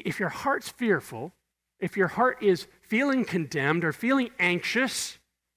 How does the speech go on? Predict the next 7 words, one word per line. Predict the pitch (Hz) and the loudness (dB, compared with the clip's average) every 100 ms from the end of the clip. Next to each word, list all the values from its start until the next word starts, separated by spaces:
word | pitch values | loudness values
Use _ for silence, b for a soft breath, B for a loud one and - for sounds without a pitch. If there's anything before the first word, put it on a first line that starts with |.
| - | -2
kinda | 190 190 | 0 0
angsty | 170 185 226 - - 147 220 196 | 2 0 0 -4 -4 -4 -4 -4
right | 139 139 143 | -4 -2 -2
now, | 127 123 180 b b b _ _ _ _ _ | -2 0 -2 b b b _ _ _ _ _
that | 170 226 202 | 0 2 2
may | 170 240 262 | 2 2 2
mean, | 156 127 123 175 | 0 0 -2 -4